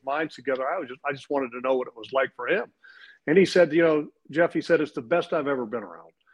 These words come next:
And he said, from the standpoint of is that we don't all have, you know, I don't have a bunch of yes men, and they're just not all saying, "Okay, th-, what you're doing is great."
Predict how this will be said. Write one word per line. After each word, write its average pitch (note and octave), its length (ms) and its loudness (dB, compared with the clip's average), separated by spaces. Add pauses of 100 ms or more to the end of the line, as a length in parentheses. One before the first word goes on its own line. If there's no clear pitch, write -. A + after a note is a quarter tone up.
(340)
And C#3+ 160 -2
he C#3 80 0
said, D#3 240 0
from D3 160 -2
the B2+ 60 -4
standpoint D#3 680 0
of C#3 200 -2
is A#2 120 -14
that C3 180 0 (300)
we F#3 260 4
don't F3+ 300 4
all D3 380 4
have, C3 360 -2
you C3+ 60 -8
know, A#2 80 -8
I C#3 80 -4
don't D3 200 -8
have C3 200 -6
a A#2 60 -12
bunch B2+ 280 -6
of A2 100 -14
yes C#3 300 -2
men, A2+ 240 -14
and A#2 140 -12
they're B2 100 -4
just A#2 260 -6
not A#2+ 160 -2
all A#2 140 -2
saying, A#2 240 -8
"Okay, B2 280 -2
th-, A2+ 240 -8
what A#2+ 180 -8
you're A#2 100 -10
doing A2+ 240 -6
is - 100 -18
great." F#3 360 2